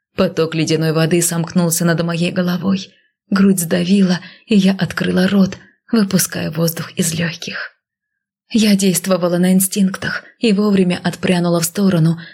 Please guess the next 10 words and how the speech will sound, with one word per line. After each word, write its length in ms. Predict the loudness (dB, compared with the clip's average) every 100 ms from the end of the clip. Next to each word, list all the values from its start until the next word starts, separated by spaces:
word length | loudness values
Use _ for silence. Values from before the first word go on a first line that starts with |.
| -4
когда 280 | -2 0 -2
следом 420 | -2 -2 -2 -2
прилетела 540 | -2 -4 -4 -2 -2
моя 240 | 0 0 -2
коляска. 560 | -2 -2 -2 -4 -6 -10 _ _ _ _ -2
Она 280 | 2 4
медленно 480 | 4 2 0 2 0
опустилась 680 | -2 -4 -4 -2 -2 -2 -2
на 120 | -4
дно. 400 | -4 -4 -6 -10